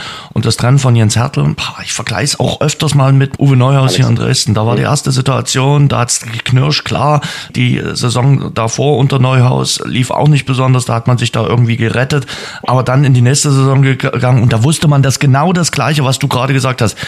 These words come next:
Speaker 1: wenn's anfänglich nicht klappt, wird man sich von Neuhaus trennen. Und genau so ist es gekommen. So, weiß ich nicht, ob man mit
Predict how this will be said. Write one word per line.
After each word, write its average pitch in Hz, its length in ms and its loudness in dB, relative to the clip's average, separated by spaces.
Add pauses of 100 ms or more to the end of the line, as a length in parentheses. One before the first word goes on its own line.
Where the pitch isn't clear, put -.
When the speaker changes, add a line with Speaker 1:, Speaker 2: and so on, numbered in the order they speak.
(120)
Speaker 1:
wenn's - 320 0
anfänglich 147 720 2
nicht 156 240 2
klappt, 131 440 -2
wird 127 160 0
man 117 120 2
sich 123 140 2
von 123 120 0
Neuhaus 120 340 2
trennen. 107 200 -4
Und 104 100 -4
genau 110 260 0
so 127 160 -2
ist - 140 -2
es - 140 -2
gekommen. 113 380 0 (220)
So, 78 220 -6 (480)
weiß - 180 -6
ich 117 140 -2
nicht, 104 220 -2
ob - 100 -6
man 120 160 4
mit 120 100 2